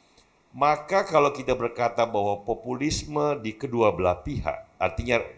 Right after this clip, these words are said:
mereka yang ekstrim, mereka yang radikal, mereka yang tidak, pokoknya justru saya melihat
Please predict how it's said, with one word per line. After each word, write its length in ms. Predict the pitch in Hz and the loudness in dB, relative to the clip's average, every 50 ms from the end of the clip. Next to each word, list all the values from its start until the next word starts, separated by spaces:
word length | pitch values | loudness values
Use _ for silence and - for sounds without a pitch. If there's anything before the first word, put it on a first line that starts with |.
| - _ _ _ _ | -20 _ _ _ _
mereka 340 | _ - 90 87 87 - - | _ -6 -6 -4 -4 -4 -4
yang 160 | 92 90 82 80 76 | -2 -2 -2 -2 -4
ekstrim, 480 | 82 - - - - 101 98 95 92 90 | -8 -8 -8 -10 -8 -4 -4 -4 -4 -2
mereka 400 | 85 82 76 76 78 - 85 82 | -4 -4 -4 -4 -6 -8 -10 -10
yang 160 | 80 73 76 | -8 -6 -6
radikal, 400 | 92 98 95 90 - 104 92 82 | -4 -4 -4 -2 2 2 2 4
mereka 320 | 80 80 85 - - 87 | 2 0 -2 -2 0 -2
yang 80 | 87 85 | -2 -2
tidak, 400 | - 90 85 85 - - - - _ _ _ _ _ | -4 -2 -2 -2 -2 -2 -8 -18 _ _ _ _ _
pokoknya 480 | - - 120 123 135 143 139 113 - - - - _ _ _ _ _ _ _ _ _ _ _ _ _ _ 104 | -8 -6 -4 0 0 0 0 0 -2 -8 -18 -20 _ _ _ _ _ _ _ _ _ _ _ _ _ _ -10
justru 320 | 120 123 - - 160 180 | -8 -8 -6 -8 -6 -4
saya 160 | 156 151 160 | -4 -4 -4
melihat 400 | 156 143 147 139 139 127 135 175 | -4 -6 -8 -8 -8 -10 -10 -12